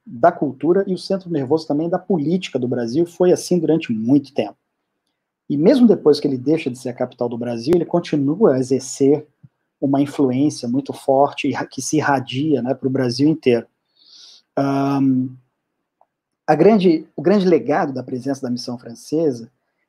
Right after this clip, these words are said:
vai ser a criação da primeira academia de belas artes do Brasil, né, eu comento isso na, na, na rota e nos vídeos,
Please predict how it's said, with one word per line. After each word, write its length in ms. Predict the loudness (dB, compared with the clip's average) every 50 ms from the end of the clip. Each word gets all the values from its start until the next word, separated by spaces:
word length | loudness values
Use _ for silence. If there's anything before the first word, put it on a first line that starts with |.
| _ _
vai 100 | -4 -4
ser 320 | -4 -2 0 4 4 4 4 0
a 60 | -4
criação 640 | -2 2 4 4 4 2 2 2 2 4 4 4 4
da 100 | 2 2
primeira 440 | 2 0 0 0 2 4 4 4 2
academia 720 | 2 2 2 4 4 4 4 2 2 2 2 4 2 2 0
de 100 | -2 -4
belas 400 | -2 -2 -2 -2 -2 -4 -4 -2
artes 320 | -2 -2 -2 -2 -6 -10
do 80 | -10 -8
Brasil, 680 | -6 -6 -6 -8 -8 -2 2 4 4 4 4 0 -6 -4
né, 140 | -2 0 0
eu 40 | 2
comento 460 | 2 2 4 6 4 4 4 2 2
isso 320 | 2 2 0 -2 -4 -8
na, 80 | -8 -8
na, 260 | -10 -12 -18 -20 -20 -20
na 120 | -16 -14 -4
rota 280 | 2 2 2 2 2 -2
e 40 |
nos 200 | -6 -6 -6 -2
vídeos, 560 | 2 2 4 4 2 0 -6 -12 -16 -18 -20